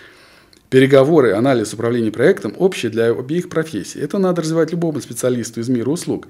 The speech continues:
Какие самые важные ступени надо пройти, чтобы стать лучше как дизайнер, будучи разработчиком? А, Юрий, а,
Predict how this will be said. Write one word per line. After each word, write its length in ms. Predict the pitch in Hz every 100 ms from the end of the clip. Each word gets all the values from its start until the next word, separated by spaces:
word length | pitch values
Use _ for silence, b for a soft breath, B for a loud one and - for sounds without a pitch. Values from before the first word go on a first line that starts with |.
| B B B
Какие 640 | - 196 208 - 240 175 113
самые 440 | - 165 127 113
важные 380 | 117 143 110 107
ступени 460 | 101 - 233 240 123
надо 260 | 113 104
пройти, 540 | 110 107 104 220 240 233 B
чтобы 260 | - 120 214
стать 240 | - 220
лучше 240 | 214 214 -
как 180 | 139
дизайнер, 540 | 117 110 143 226 185 - - -
будучи 640 | 117 180 190 165 170 160 160 - _ _ _
разработчиком? 1080 | - 135 156 139 139 123 113 90 - 85 - _ _ _ _ _ _ _ _ _ _ _ _ _ _ - B B B B B
А, 180 | - 107
Юрий, 600 | 107 117 135 214 127 98 - B B
а, 480 | 107 113 110 113 110